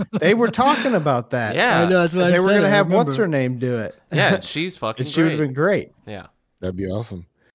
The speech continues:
Speaker 2: Yeah.
Speaker 4: No, I, I, I agree.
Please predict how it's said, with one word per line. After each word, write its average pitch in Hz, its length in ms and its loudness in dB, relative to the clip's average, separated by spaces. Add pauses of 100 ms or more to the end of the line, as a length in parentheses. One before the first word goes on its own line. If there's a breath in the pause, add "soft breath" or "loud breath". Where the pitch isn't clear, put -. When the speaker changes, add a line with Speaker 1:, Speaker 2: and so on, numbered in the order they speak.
(1160)
Speaker 2:
Yeah. 143 240 0
Speaker 4:
No, 101 280 -2
I, 87 40 -4 (380)
I, - 20 -2
I 104 40 -2
agree. 104 560 -2